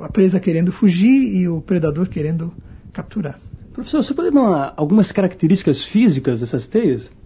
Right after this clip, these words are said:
Speaker 1: Olha, eu acho que o, a característica básica delas é que elas são feitas de proteína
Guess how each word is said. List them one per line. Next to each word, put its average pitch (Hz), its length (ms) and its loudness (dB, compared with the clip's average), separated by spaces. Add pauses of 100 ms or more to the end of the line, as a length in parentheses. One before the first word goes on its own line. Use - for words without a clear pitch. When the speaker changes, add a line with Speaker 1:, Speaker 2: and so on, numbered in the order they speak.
(440)
Speaker 1:
Olha, 220 340 0 (640)
eu 277 240 6
acho 220 300 2
que 180 280 0
o, 151 520 0 (1120)
a - 60 -20
característica 170 520 0
básica 151 460 -2
delas 165 340 -2
é 202 80 -4
que - 80 -4
elas 226 140 2
são 196 140 2
feitas 180 360 0
de 175 80 0
proteína 156 520 0